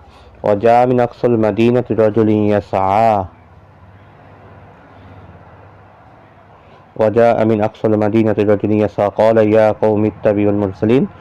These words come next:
ইত্তাবিউ মান লা ইয়াসআলুকুম আজরান ওয়া হুম মুহতাদুন।" এখানে দেখা যায় একটু ভুল, সেটা হচ্ছে মুহতাদুন হবে, কিন্তু কিতাবে মুহনাদুন দিছে, মানে অক্ষর টাইপে ভুল হইছে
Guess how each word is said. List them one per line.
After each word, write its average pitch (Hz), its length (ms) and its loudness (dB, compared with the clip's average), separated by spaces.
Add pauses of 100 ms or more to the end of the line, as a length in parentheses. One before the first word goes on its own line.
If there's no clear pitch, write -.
(320)
ইত্তাবিউ 110 680 0
মান 107 160 0
লা 104 260 0
ইয়াসআলুকুম 104 720 -2 (420)
আজরান 110 420 0
ওয়া 101 240 0 (100)
হুম 113 200 -4
মুহতাদুন।" 101 640 -4 (1200)
এখানে 131 340 0
দেখা 123 220 0
যায় 135 200 2 (420)
একটু 120 260 -2
ভুল, 117 520 0 (100)
সেটা - 280 -2
হচ্ছে 120 260 -2
মুহতাদুন 120 680 0
হবে, 113 340 0 (420)
কিন্তু 107 200 0
কিতাবে 120 440 0
মুহনাদুন 113 800 -2
দিছে, 104 260 -6
মানে 120 340 -2
অক্ষর 131 480 -4 (500)
টাইপে 110 320 0
ভুল 107 240 0
হইছে 107 360 -4